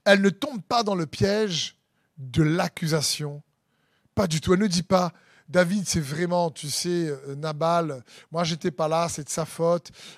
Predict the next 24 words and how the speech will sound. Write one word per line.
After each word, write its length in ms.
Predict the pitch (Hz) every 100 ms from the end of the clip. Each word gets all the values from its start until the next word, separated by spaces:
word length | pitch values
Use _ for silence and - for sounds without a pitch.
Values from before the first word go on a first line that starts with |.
| -
euh, 80 | 151
il 80 | 151
fait 180 | - 185
n'importe 520 | 185 175 170 147 156
quoi, 580 | - 156 165 170 170 143 - - -
euh, 80 | 147
vraiment, 760 | 131 147 170 165 170 170 160
donc, 320 | 147 143 135
euh, 180 | 143 135 - - -
oui, 160 | 156 185
si 120 | -
tu 120 | -
veux 140 | 160
le 100 | 190
tuer, 220 | 165 - 185
tue-le, 460 | - 214 165 180
mais 140 | 175 151
préserve-moi, 760 | - 165 180 165 156 156 170
parce 220 | 160 139
que 40 | 143
moi 160 | 143
j'étais 280 | 160 160 180
pas 160 | 160 151
là, 240 | 147 160